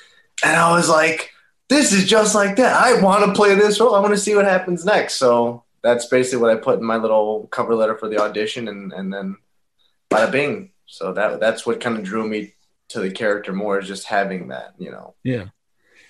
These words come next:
Speaker 2: Now, uh, when he auditioned for the role, uh, uh, James, w-, did you think he was right for it? Did it change? Does this, uh, how he, you know, he's saying, like, he saw Negan in it and some other characters. Is it, did that change how you saw the character?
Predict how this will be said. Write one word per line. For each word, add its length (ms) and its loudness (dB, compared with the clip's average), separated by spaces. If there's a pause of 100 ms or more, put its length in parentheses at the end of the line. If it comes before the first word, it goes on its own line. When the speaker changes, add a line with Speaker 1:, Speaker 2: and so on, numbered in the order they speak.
(280)
Speaker 2:
Now, 240 2
uh, 180 2
when 140 4
he 100 6
auditioned 580 2
for 80 0
the 80 4
role, 560 4
uh, 300 4 (220)
uh, 120 0
James, 320 0
w-, 260 0 (140)
did 180 0
you 100 2
think 200 0
he 80 -2
was 120 2
right 220 2
for 200 2
it? 80 0
Did 100 2
it 140 0
change? 240 -2
Does 160 4
this, 200 -4
uh, 240 0
how 200 2
he, 220 2 (720)
you 80 2
know, 80 6
he's 160 4
saying, 200 2
like, 140 2
he 120 0
saw 260 2
Negan 460 2
in 160 2
it 220 0
and 100 -2
some 140 -2
other 160 2
characters. 600 0
Is 140 0
it, 200 -2
did 160 0
that 240 2
change 400 0
how 140 2
you 200 0
saw 220 0
the 80 0
character? 500 -4